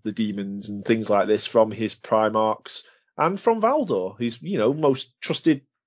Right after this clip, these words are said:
you know, companion. Um, but he gifted this spear to Valdor, and um, Valdor was a bit unique amongst the custodians in that the custodians, they were loyal to a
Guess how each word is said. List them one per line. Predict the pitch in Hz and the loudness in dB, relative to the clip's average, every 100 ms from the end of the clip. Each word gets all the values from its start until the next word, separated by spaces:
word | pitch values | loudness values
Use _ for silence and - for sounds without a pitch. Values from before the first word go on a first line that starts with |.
| _ _ - | _ _ -8
you | 147 | 0
know, | 117 143 _ | 0 0 _
companion. | 160 143 190 190 95 87 _ _ _ _ - | -6 -2 -2 -2 -6 -8 _ _ _ _ 4
Um, | 139 143 143 139 _ _ | 6 6 4 -6 _ _
but | 139 151 - - | 0 4 4 2
he | 165 | -4
gifted | 170 226 - 185 | 0 0 -2 -8
this | - 143 | -6 -4
spear | - - 147 131 | -6 -2 2 2
to | 127 - 120 113 107 - | 2 -2 0 0 -2 -2
Valdor, | 113 104 92 92 95 113 139 | 2 2 2 0 2 2 2
and | 123 127 123 - _ _ _ - | -2 -2 -6 -12 _ _ _ -6
um, | 175 180 147 147 - | 0 4 4 2 -4
Valdor | 165 190 220 233 | 2 4 6 4
was | 220 | 4
a | 185 | 4
bit | 190 | 2
unique | 175 175 214 - - | 2 -2 -2 -4 -4
amongst | 156 139 - | -4 -4 -8
the | 135 | -10
custodians | 135 170 156 127 | -4 0 0 0
in | 139 | -2
that | 135 113 - | -2 -4 -12
the | 160 | -10
custodians, | 170 196 185 175 | 0 4 4 4
they | |
were | 160 151 | 6 4
loyal | 147 156 180 131 | 6 6 6 4
to | - 127 113 | 2 4 6
a | - | 4